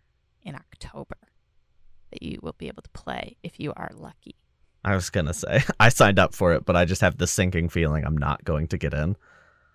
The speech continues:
Speaker 1: The, uh, diversity of costumes is very fun. I'm seeing in this trailer cat ears, gladiator helmets, uh, luchador masks.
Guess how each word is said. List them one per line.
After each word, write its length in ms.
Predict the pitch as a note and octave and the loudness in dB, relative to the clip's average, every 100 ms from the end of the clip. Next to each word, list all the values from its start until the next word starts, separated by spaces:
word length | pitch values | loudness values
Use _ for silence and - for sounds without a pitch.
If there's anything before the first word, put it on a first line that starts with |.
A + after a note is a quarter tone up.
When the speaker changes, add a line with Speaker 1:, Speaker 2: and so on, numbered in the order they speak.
| _ _ _ _ _ _ _ _ _ - | _ _ _ _ _ _ _ _ _ -8
Speaker 1:
The, 320 | G#3+ G#3+ G#3 - - | -4 -4 -6 -10 -8
uh, 180 | F#3+ F#3 | -6 -4
diversity 600 | G3 F#3+ G3+ G3+ - G3+ | -2 -2 -2 -6 -8 -10
of 140 | F#3 | -12
costumes 840 | - E3 E3+ - G3+ G3+ G#3+ A3 | -10 -6 -4 -6 -6 -6 -4 -4
is 160 | G3 - | -4 -6
very 260 | F3 F3 F3 | -4 -4 -6
fun. 420 | - D#3+ E3 - | -6 -6 -6 -8
I'm 180 | F3 F3 | -10 -8
seeing 260 | - F3+ | -8 -8
in 60 | F3 | -8
this 160 | E3+ | -10
trailer 320 | - F3+ E3+ E3+ | -10 -8 -8 -8
cat 320 | - F3+ - | -4 -4 -4
ears, 720 | - E3+ E3+ F3+ F3 - - _ _ _ | -6 -8 -6 -8 -10 -12 -12 _ _ _
gladiator 520 | - E3+ E3 E3 E3 E3 | -12 -8 -6 -6 -8 -8
helmets, 760 | F3 E3+ E3+ - - - - _ _ _ _ _ _ _ _ - | -6 -6 -8 -10 -10 -10 -10 _ _ _ _ _ _ _ _ -12
uh, 100 | D#3+ | -10
luchador 480 | E3 - F3+ F3 E3 | -10 -10 -8 -6 -6
masks. 680 | D#3 D#3+ - - - - | -8 -10 -12 -16 -16 -18